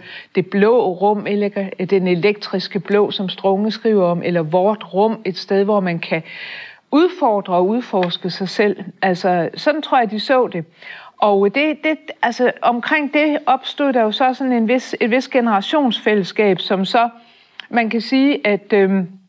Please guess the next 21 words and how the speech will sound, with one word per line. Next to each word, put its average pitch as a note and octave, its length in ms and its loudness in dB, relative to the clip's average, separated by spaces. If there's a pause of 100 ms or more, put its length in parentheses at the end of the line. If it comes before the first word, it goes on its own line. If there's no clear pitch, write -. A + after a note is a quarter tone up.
(640)
at G3 120 -2
det A3 100 4
var A#3+ 160 4
også A#3 340 0
ved B3 360 0
en A3 120 0
vis A3+ 200 0
tid - 280 0
ind A3+ 160 2
i G#3+ 40 2
firserne, G#3+ 460 0
fordi A3+ 220 2
der G#3+ 60 4
er G3+ 40 4
mange, G3 280 -2
der B3+ 80 2
lancerer F#3 640 0
de F3 100 -2
her G3+ 140 4
digtere F#3 440 0
som F3 240 -2